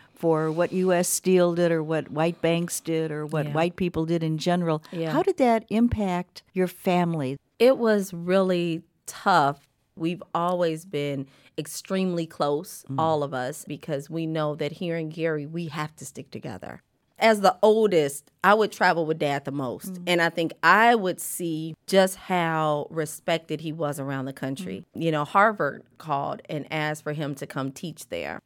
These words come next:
Speaker 2: At that time, we all wanted him to stay there. They offered it,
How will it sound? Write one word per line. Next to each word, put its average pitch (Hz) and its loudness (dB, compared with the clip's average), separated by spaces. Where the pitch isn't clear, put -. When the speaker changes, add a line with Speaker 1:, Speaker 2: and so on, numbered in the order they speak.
Speaker 2:
At 147 -4
that - -2
time, 170 -2
we 202 -6
all 170 -2
wanted 160 -4
him 147 -8
to 143 -10
stay 254 -4
there. - -8
They 156 0
offered 175 -2
it, 185 -2